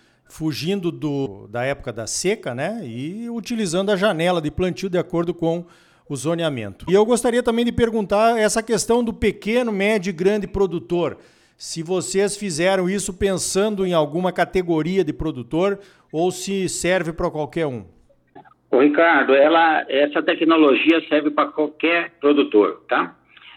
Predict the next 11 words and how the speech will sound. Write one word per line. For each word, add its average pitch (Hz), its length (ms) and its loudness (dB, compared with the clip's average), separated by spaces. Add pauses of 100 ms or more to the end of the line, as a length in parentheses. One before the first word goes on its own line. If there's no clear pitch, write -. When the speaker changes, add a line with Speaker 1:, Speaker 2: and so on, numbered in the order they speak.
Speaker 2:
É, 117 280 4
o 120 300 4
diferencial 151 840 2
hoje 127 500 6
que, - 180 -6
em 147 400 0
função 147 560 2
do 156 200 6
acordo 131 640 6
de 107 100 -2
parceria 107 880 2